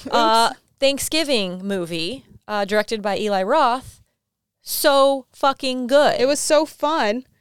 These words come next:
Speaker 1: It was so
Speaker 2: The kills,
Speaker 1: good.
Speaker 2: I f-, I felt bad for anyone who was sitting near us because basically every kill I was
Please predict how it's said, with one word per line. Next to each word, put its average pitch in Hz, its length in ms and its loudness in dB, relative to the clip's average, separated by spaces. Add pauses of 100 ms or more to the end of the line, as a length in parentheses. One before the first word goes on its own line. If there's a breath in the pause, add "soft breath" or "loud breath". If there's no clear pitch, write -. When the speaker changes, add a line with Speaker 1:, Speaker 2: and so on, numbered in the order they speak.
Speaker 1:
It 247 100 -2
was 254 140 0
so - 360 2
Speaker 2:
The - 80 -6
kills, 302 340 4
Speaker 1:
good. - 80 -10
Speaker 2:
I 254 140 2
f-, 285 140 -8 (200)
I 240 120 -2
felt 262 240 0
bad 247 200 0
for 247 120 0
anyone 240 320 -4
who 254 120 -6
was 233 100 -6
sitting 233 380 -4
near 196 180 -4
us 196 140 -6
because 208 300 -8
basically 220 480 -4
every 220 260 -4
kill 214 320 -6
I 208 180 -4
was 214 320 -6